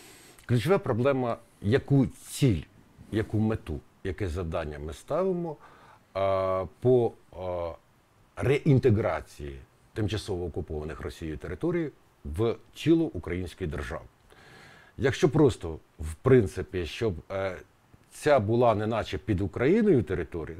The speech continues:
це одне питання, тоді можна говорити про якісь вибори, е, про якісь спільні патрулювання і багато інших речей. Якщо ми говоримо, що Україна має стати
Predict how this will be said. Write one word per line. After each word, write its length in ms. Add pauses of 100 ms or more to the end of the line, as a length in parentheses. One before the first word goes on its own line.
це 120
одне 240
питання, 460
тоді 220
можна 280
говорити 360
про 200
якісь 380
вибори, 640 (580)
е, 240
про 200
якісь 280
спільні 340
патрулювання 880
і 60
багато 460
інших 300
речей. 320 (600)
Якщо 400
ми 380
говоримо, 880 (120)
що 440
Україна 600 (380)
має 380
стати 320